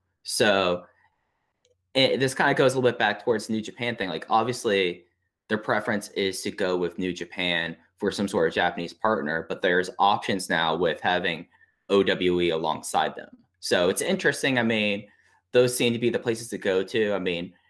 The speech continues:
Germany is the one that I kinda find interesting, seeing how W X W has already kinda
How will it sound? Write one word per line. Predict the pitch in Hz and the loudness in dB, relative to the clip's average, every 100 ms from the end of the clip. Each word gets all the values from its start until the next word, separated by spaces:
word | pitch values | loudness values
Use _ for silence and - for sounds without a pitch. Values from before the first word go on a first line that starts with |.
| _ | _
Germany | - 131 160 156 | 2 2 4 2
is | 139 123 | 2 2
the | 120 | 0
one | 104 101 101 104 | 0 0 0 0
that | 104 90 | 0 0
I | 90 | 0
kinda | - 104 104 | -2 -4 -2
find | 98 85 | -2 -2
interesting, | 90 107 - 92 85 | -4 -6 -6 -6 -6
seeing | 101 85 87 | -6 -6 -4
how | 104 85 85 | 0 2 2
W | - 85 90 | -2 0 0
X | 85 - | 0 -2
W | 82 82 87 85 | -2 -2 -2 -2
has | 80 | -2
already | 76 82 | -2 -2
kinda | 85 92 80 | -4 -4 -4